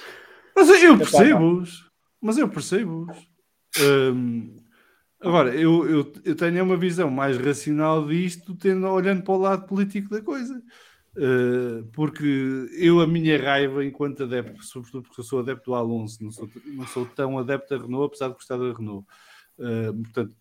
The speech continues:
Speaker 1: a minha revolta é que uma equipa que, que é um construtor, que veio num dos grupos de automóveis mais fortes do, do, do planeta,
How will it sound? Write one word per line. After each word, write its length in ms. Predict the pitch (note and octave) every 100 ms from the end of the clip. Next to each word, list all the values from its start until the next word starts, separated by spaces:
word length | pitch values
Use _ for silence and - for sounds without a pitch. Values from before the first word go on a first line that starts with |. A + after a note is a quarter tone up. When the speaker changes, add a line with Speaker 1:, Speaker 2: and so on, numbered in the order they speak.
| _ _ _ _ _ _ _ _
Speaker 1:
a 120 | D#3+
minha 320 | E3+ F#3 F3+
revolta 480 | D3+ C3+ C#3 C3+ D#3
é 240 | D#3+ D#3 D#3
que 440 | E3 D#3+ C3 A#2+
uma 320 | B2 C3+ D3+
equipa 380 | D3+ E3 E3 D3
que, 1040 | A2+ C#3 C3+ B2 A#2+ A#2 A2 A2 G#2+ G2+ G2
que 160 | _ C#3+
é 60 | E3
um 100 | D#3
construtor, 760 | D#3 D#3+ - B2+ - G#2 G2 _ _ - _ _ _
que 80 | B2
veio 260 | C3 E3 D#3+
num 180 | E3
dos 140 | D#3 C3+
grupos 400 | C3 D3 D3+ C3+
de 1000 | C#3 C#3 B2+ C3+ C3+ C3 C3+ B2+ B2 A#2
automóveis 600 | C3 - C3 C#3+ D3+ C3+
mais 240 | C#3 C#3
fortes 340 | - D3+ D3
do, 240 | C#3 C#3+ C3+
do, 300 | C3+ C3 C3
do 100 | B2+
planeta, 580 | C3 C3+ B2+ A2 -